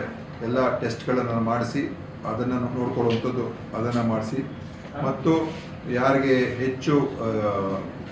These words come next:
ರಿಸ್ಕ್, ಹೈ ರಿಸ್ಕ್ ಪ್ರೆಗ್ನೆನ್ಸಿ ಅಂತ ಏನು ಹೇಳ್ತೀವಿ ಅಂಥವ್ರಿಗೆ ಮೊದಲೇ ಅದನ್ನ ಗುರುತಿಸಿ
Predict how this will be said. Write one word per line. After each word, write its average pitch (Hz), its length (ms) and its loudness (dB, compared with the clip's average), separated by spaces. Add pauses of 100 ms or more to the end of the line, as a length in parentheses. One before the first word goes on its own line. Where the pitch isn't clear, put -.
ರಿಸ್ಕ್, 147 320 2
ಹೈ 156 140 8
ರಿಸ್ಕ್ 156 260 6
ಪ್ರೆಗ್ನೆನ್ಸಿ 127 440 0
ಅಂತ 117 120 -2
ಏನು 117 140 0
ಹೇಳ್ತೀವಿ 107 480 0 (340)
ಅಂಥವ್ರಿಗೆ 131 760 2 (440)
ಮೊದಲೇ 143 320 6
ಅದನ್ನ 135 320 6
ಗುರುತಿಸಿ 127 540 2